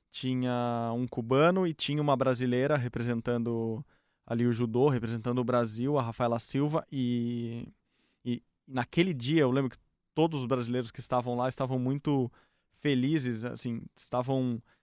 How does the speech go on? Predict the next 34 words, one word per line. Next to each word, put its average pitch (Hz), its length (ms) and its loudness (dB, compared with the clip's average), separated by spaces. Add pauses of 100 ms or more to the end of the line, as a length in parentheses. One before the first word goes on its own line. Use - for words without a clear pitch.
(140)
realmente 143 380 0
impressionados 143 640 0
com, 147 460 -2
com 143 160 -2
o 143 40 0
desempenho 143 460 0
da 143 100 2
Rafa. 135 520 2 (580)
É, - 200 -4 (240)
ela 131 160 0
conseguir 147 500 -2
concluir 185 320 2
um 190 80 2
ciclo, 131 400 -2
assim, 117 160 -6
de 123 60 0
ganhar 131 420 2
medalhas 139 640 0
em 135 80 -4
todos 139 420 -2
os 131 80 -12
campeonatos, 127 460 -4
ganhar 127 140 -2
medalhas 131 380 0
de 131 120 2
ouro 135 260 4
em 131 60 0
todos 147 260 -2
os 143 60 -10
campeonatos 131 340 -2
importantes 127 460 -4
que - 80 -6
ela 127 100 -2
participou. 139 580 -2